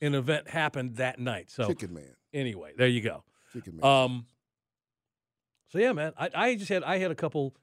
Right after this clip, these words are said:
Speaker 1: interesting ones when I was on the cruise ship.
Speaker 2: Yeah.
Speaker 1: As you can imagine.
Speaker 2: Yes.
Speaker 1: But there was a couple. The, the one that really stands out was, was because it was bad, uh, weather-wise.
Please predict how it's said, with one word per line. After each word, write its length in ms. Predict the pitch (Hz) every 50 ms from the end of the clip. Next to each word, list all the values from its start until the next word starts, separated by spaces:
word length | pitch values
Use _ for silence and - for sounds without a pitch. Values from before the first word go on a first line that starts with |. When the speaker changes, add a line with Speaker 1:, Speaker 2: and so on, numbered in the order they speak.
| _ -
Speaker 1:
interesting 320 | 143 135 139 - - 135
ones 160 | 123 123 113 113
when 100 | 117 110
I 60 | 107
was 80 | 104
on 100 | 107 101
the 60 | 92 90
cruise 220 | - 98 82 -
ship. 180 | - - - _ _ _ _ _ _ _ _ _ _ -
Speaker 2:
Yeah. 180 | 107 90 92 107 - _ _ _ _ _ 117
Speaker 1:
As 120 | 107 101
you 60 | 110
can 120 | 104 - 107
imagine. 400 | 101 98 92 87 85 - 69 - _ -
Speaker 2:
Yes. 380 | 180 - 117 78 - - - -
Speaker 1:
But 120 | - 110 101
there 120 | 139 131
was 100 | 127 107 123
a 40 | 107
couple. 260 | - 135 143 - _ -
The, 120 | 139 135
the 100 | 127 139
one 200 | 131 156 185 190
that 100 | 180 127
really 200 | 143 170 196 170
stands 280 | - - 139 127 117 127
out 180 | 131 127 -
was, 180 | 131 117 110 113 107 - _ _
was 380 | 117 123 117 104 - - - _ _ -
because 280 | 117 113 - 131 113
it 60 | 131 117
was 120 | 120 107
bad, 560 | 98 95 - 110 113 127 110 87 80 78 - - _ _ _ _ _ _ _ _ _ _ _ _ 190
uh, 260 | 147 123 117 107 110
weather-wise. 720 | 110 117 139 165 160 117 104 98 73 65 - - - -